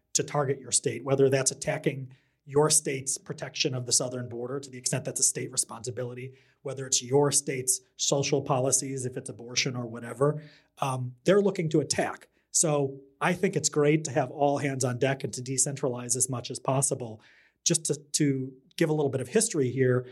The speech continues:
um, it's often the case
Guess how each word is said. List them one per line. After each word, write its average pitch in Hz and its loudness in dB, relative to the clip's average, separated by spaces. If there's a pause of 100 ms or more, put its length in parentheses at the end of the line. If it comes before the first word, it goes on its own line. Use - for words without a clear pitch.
(380)
um, 120 0 (540)
it's 151 0
often 202 4
the 127 0
case 143 0